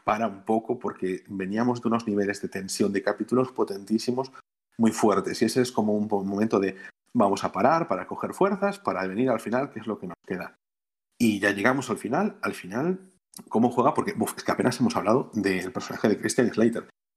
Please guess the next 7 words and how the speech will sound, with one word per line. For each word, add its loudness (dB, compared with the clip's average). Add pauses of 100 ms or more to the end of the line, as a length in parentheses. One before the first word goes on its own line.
de 4
las -2
personalidades 0
que 2
tiene, 0 (460)
eh, 0
Elliot, 2